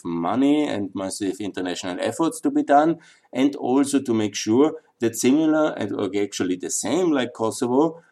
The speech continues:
uh, the Republic of Palestine is a successful, multi-ethnic, modern, in a way, Europeanized state in a positive sense. We can call it modern state if the term is too, uh, but we will not do any kind of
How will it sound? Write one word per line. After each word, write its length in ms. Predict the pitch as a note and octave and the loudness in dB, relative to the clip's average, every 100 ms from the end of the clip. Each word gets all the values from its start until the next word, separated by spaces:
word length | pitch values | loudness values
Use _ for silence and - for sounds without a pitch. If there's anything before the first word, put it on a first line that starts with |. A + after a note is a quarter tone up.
| _ - | _ -10
uh, 60 | |
the 140 | F#2+ F#2+ | -4 -2
Republic 600 | F#2+ F#2+ G#2+ - E3 C#3+ | -2 0 0 2 0 0
of 240 | - - | -4 -8
Palestine 760 | - D#3 B2+ B2 - A#2+ B2 B2+ | -8 -4 -4 -4 0 2 2 0
is 360 | A2+ A#2 A#2+ | 0 0 0
a 120 | A#2+ A2 | -4 -4
successful, 720 | G2+ - F#2+ A2 - B2 A#2+ | -6 -6 -4 -4 0 2 2
multi-ethnic, 1000 | F#2+ F#2 A#2 A#2+ G#2 G#2+ - A2+ A2+ G2+ | 2 -4 -2 -2 0 -2 -2 -2 -2 -2
modern, 640 | E2+ A2 B2 A#2 A#2 A2+ - _ _ - | -2 0 0 2 2 -2 -6 _ _ -2
in 200 | A#2 A#2 | 0 2
a 80 | |
way, 360 | F2+ F2+ A2+ - | 2 2 2 0
Europeanized 1800 | F2+ A#2 A#2+ A2+ - - B2+ C#3 A2+ A2+ A2 A#2+ G2+ G#2+ D#3 D4+ - - - | 0 2 4 2 0 -2 4 6 6 2 2 2 2 2 0 -2 -4 -8 -10
state 640 | - - F3+ G#2 D#3 - | -10 -6 -4 0 0 -2
in 340 | C3+ A2 A#2 A#2 | -10 -4 -2 0
a 100 | G#2+ | -2
positive 480 | F#2 A2+ C3+ C3+ | -2 -2 0 -2
sense. 460 | - G#2+ B2+ D#3+ - _ _ _ - | -2 -2 0 0 -4 _ _ _ -6
We 200 | F#2 F#2+ | -4 -2
can 240 | F#2+ F#2 | -4 -2
call 240 | F#2+ F#2+ | -2 0
it 120 | F2+ F2 | 0 0
modern 540 | E2+ B2 C#3+ C3+ B2+ | 0 2 4 4 2
state 500 | - A2 G2+ B2 B2 | 0 -4 0 -2 -2
if 200 | F#2+ - | -8 -4
the 100 | F#2+ | -6
term 360 | - F#2 G2+ F#2+ | -2 -2 -2 -2
is 180 | F2 | -6
too, 360 | - F#2+ G2 G2 _ _ | -6 -4 -4 -6 _ _
uh, 280 | - F#2+ F#2 | -6 -4 -4
but 240 | - G#2 A2 | -4 -4 2
we 120 | A2 | 2
will 200 | G#2+ A#2+ | 4 2
not 300 | A2+ A2 - | 2 0 0
do 260 | A2 B2+ C#3+ | 0 2 2
any 260 | A2+ B2 | 0 0
kind 300 | A#2+ G#2+ G#2 | 0 -2 -2
of 160 | A2 | -4